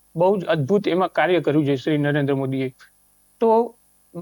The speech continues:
મને પણ આમાં બહુ જ આનંદ થયો કે આપણું યોગા છે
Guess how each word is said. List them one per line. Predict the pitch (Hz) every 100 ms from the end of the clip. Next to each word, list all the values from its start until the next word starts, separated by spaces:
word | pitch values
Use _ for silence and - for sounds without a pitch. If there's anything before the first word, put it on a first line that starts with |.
| - -
મને | 165 165
પણ | 220 233
આમાં | 208 220 196
બહુ | 165 208
જ | 165
આનંદ | 180 185 170
થયો | 190 185
કે | 190 -
આપણું | 156 180 175
યોગા | 143 143 151 165
છે | 151 165 165